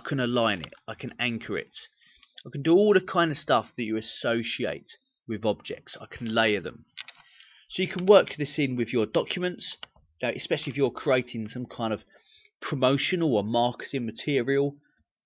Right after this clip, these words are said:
you know, such as a leaflet or a brochure or a newsletter, then this Q R code can be a very lovely little touch for people to find additional information or some kind of discount or promotion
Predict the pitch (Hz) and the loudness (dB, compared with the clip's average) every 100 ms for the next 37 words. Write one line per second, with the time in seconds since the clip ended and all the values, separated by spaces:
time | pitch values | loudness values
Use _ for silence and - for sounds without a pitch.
0 | _ _ _ _ 113 101 113 - 113 110 | _ _ _ _ -8 -6 -4 -4 -2 0
1 | 120 120 - 135 87 95 - 117 120 117 | 0 -2 -2 -4 -4 -8 -4 0 2 0
2 | - 123 117 113 101 107 120 120 107 131 | -6 -8 -8 -6 -6 -2 0 0 2 -2
3 | 113 131 113 - _ - _ _ _ 160 | -2 -6 -6 -8 _ -20 _ _ _ 0
4 | 190 - - 170 156 147 143 131 110 110 | 0 -2 2 4 6 6 4 0 0 0
5 | 127 120 123 117 170 147 135 135 123 110 | -6 0 0 4 4 4 2 2 2 0
6 | 113 110 107 98 - 113 - - - _ | -2 -4 -6 -8 -6 -2 -2 -4 -16 _
7 | _ _ - 131 - 147 - 120 - 113 | _ _ -4 -4 0 -4 -4 -8 -10 -6
8 | 123 113 - 117 - - - 139 131 127 | -2 -2 -4 -2 4 4 2 0 0 -2
9 | - 127 147 160 196 202 214 _ _ _ | -2 0 0 2 0 -2 -4 _ _ _
10 | _ _ _ _ _ _ _ - 117 107 | _ _ _ _ _ _ _ 2 4 4
11 | - 143 120 120 - 147 - - 165 156 | 2 -4 -2 -4 -4 -6 -6 -4 -2 -2
12 | - 135 - 143 143 156 - 175 170 | -6 -14 -10 -2 2 2 2 -2 -2